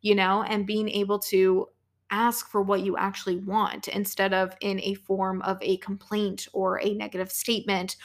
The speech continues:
or a frustration, um, or resentment that you're holding on to. Maybe this is an opportunity to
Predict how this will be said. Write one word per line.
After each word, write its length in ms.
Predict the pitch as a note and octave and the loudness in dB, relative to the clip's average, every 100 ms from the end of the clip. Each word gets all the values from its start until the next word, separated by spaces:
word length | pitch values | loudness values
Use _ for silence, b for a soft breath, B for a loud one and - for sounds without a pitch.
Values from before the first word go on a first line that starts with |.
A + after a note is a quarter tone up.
| B - | B -2
or 160 | - | 0
a 40 | F#3+ | 0
frustration, 880 | G3+ G3+ - B3 B3 - F#3+ D#3 - B B B - | -2 -6 -2 0 0 0 -2 -2 -6 B B B 4
um, 400 | G#3+ G#3 F#3+ F#3+ | 6 8 4 4
or 180 | G#3 G3 | 4 6
resentment 720 | F#3 F#3+ B3+ E4 - F#3+ F#3+ | 4 2 2 -2 -2 -2 0
that 120 | - | -4
you're 100 | G3 | -2
holding 300 | G3+ G3+ F#3 | 0 2 2
on 160 | F3+ F#3+ | 0 0
to. 200 | - F#3 | -2 0
Maybe 340 | F#3 G#3+ C4+ | 2 2 2
this 240 | C#4 C4+ G#3+ | 2 0 -2
is 140 | G3 | 0
an 120 | G3+ | 2
opportunity 680 | G3 G3 G3 - A3 A3 G3 | 2 2 -2 0 0 2 0
to 140 | - | -2